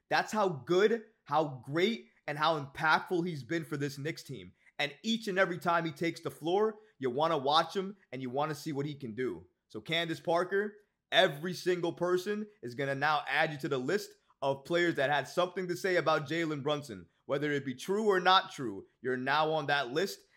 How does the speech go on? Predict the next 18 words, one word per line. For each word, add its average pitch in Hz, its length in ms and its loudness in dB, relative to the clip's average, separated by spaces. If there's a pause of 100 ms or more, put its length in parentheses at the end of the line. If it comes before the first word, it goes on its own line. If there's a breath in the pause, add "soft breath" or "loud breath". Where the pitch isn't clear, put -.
And 120 140 -6 (140)
anytime 180 600 4
he 165 80 -2
does 156 300 0
something 151 380 -2
phenomenal, 135 760 -2 (300)
you 170 160 -4
will 175 120 4
be 160 120 -2
part 180 280 4
of 156 60 -2
the 151 80 -2
people 165 360 -2
that 131 160 0
is 127 220 -4
added 196 440 2 (200)
and 147 160 -4
say, 151 500 0